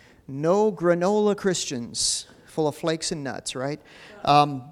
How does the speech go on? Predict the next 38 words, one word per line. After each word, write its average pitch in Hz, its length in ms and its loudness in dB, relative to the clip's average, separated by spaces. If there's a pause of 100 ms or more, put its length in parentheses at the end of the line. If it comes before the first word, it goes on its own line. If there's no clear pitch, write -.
no, 160 300 8
we 151 320 6
don't 185 120 6
want 180 260 2
that. 110 220 -2
We 151 140 2
don't 180 140 4
want 170 160 4
that. 208 240 2
I 143 40 2
mean, 165 260 -2
what 165 180 6
I'm 175 160 4
talking 190 360 4
about 175 360 4 (120)
isn't 185 300 2
something 208 420 0
that 165 120 2
makes 185 320 2
us 156 120 -4
weird. 208 420 2
What 165 120 4
I'm 220 140 2
talking 214 340 4
about 185 240 4
is 180 100 0
something 208 280 0
that 208 100 0
makes 214 300 2
us 240 120 6
stable. - 1000 6 (600)
Something 233 420 6
that 226 180 10
makes 247 300 4
us 226 120 4
like 247 260 2
a 262 60 8
rock. 262 560 4